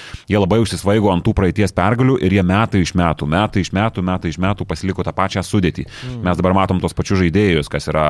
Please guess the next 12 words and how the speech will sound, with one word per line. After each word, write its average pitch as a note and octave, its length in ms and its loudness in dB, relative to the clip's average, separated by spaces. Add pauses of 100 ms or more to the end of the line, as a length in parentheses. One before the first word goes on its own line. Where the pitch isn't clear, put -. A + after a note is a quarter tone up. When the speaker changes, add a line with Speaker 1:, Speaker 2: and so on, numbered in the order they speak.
(240)
Speaker 1:
mm, G1+ 960 -18 (120)
Jaime F2+ 200 2
Fernandesas, D2+ 640 -2
okei, E2+ 180 0
vis D#2+ 140 0
dar D2+ 140 0
perimetro D2+ 420 -2
vedlys D2+ 320 -4
kažkoks, - 320 -8
tai, E2+ 140 -4 (380)
tai D#2 120 -4
yra D#2+ 120 2